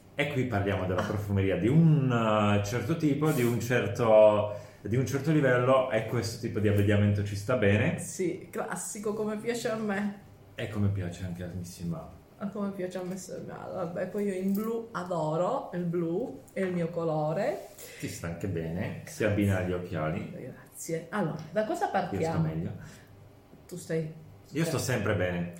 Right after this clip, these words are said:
Speaker 2: Anche io sto sempre bene.
Speaker 1: Ok.
Speaker 2: Va bene.
Speaker 1: Ah, scrivete nei commenti chi sta meglio.
Speaker 2: Eh, eh, <laughs> certo che vinci tu, sono più donne.
Speaker 1: Allora, la prima dalla quale partiamo e che so che piace moltissimo anche alla Vanessa,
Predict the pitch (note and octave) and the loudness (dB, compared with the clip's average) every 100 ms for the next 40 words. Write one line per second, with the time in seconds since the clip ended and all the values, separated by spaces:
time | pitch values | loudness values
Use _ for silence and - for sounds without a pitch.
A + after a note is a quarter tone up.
0 | - E4+ - C#3+ D#3+ G3+ - D#3 D#3 C#3+ | -8 -6 -6 -4 -2 -2 -4 -6 -4 -6
1 | C#3+ B2+ C#3+ C3+ - E2+ - - F#3 G3 | -8 -6 -4 -2 -2 -2 -4 -8 -4 -4
2 | - C#3 C3 D3+ - A2+ A#2 B2+ - F3 | -2 -6 -6 -8 0 4 6 6 4 2
3 | G3+ B3 B3 A#3 G#3+ G3 E3+ F3 E3+ E3+ | 2 2 0 2 4 6 4 4 2 4
4 | D3 D3+ D#3 - - - - - G#3+ A#3 | 4 6 6 4 0 -6 -2 2 4 10
5 | B3 D#4 - - G4 - F4 - D#4 D4+ | 12 12 12 10 10 8 6 6 4 2
6 | - E4 D#4 D4+ C4+ C4+ C4+ C#4+ D#4 D4+ | 8 10 12 10 8 6 6 4 2 4
7 | C4+ C#4 C#4 D#4 A#3 C4 B3 B3 C4+ C#4+ | 4 4 4 0 4 8 8 8 4 2
8 | C4 - - - E3 C#3+ - - - - | 2 -6 -12 0 2 2 -2 -8 -14 -8
9 | - G#2 F2+ E2 - - - - - A#2 | 0 2 4 0 -4 -8 -8 -8 -6 -2
10 | C#3+ - G3+ A3 G3 C#3 B2+ C3 B2 A#2 | 0 2 2 4 4 6 6 4 4 2
11 | G2+ D3 D3+ - - A2 G2+ A#2+ - C#3+ | 2 2 2 0 0 -2 -2 -4 0 0
12 | B2+ - A#2+ A2 B2 A#2+ B2 C#3+ - A#2 | 2 0 0 0 0 0 0 -2 -2 0
13 | A#2 - C#3+ D3 D#3+ F3+ D#3 - | 0 0 0 2 4 4 2 -2